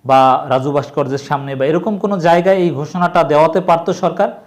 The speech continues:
তাহলে সফল হতো। একেবারে ডিবি অফিসের ভিতর থেকে ঘোষণা, মানে এটা একেবারে মাথামোটা কাজ হয়ে গেল না? এ তো শিশুও বোঝে।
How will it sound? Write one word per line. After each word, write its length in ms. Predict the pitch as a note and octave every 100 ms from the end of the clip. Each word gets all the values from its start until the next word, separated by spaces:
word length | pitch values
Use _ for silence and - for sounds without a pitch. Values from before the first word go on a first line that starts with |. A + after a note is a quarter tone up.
| _ _ -
তাহলে 220 | D#3+ E3+
সফল 380 | - D3 B2 G#2+
হতো। 160 | -
একেবারে 400 | B2 E3+ G3 G#3
ডিবি 320 | E3+ F3 F3+
অফিসের 460 | G#3 G3+ G#3 A3 G3
ভিতর 300 | C#3+ D3+ G3+
থেকে 460 | G3+ F#3+ G3 F#3+ - - _ -
ঘোষণা, 500 | C3+ D#3+ G3 D#3+ B2 - - _ _ -
মানে 140 | G3+ A#3
এটা 240 | G#3+ G#3+
একেবারে 300 | F#3 F#3+ F#3+
মাথামোটা 480 | E3+ D#3+ F3 F3+ F3
কাজ 240 | F3+ D#3
হয়ে 160 | D#3+ E3
গেল 120 | E3
না? 140 | E3 A3+
এ 60 | D3+
তো 220 | D#3 D#3+
শিশুও 420 | - G3+ F3+ G#3+
বোঝে। 280 | A#2 F#2+ F2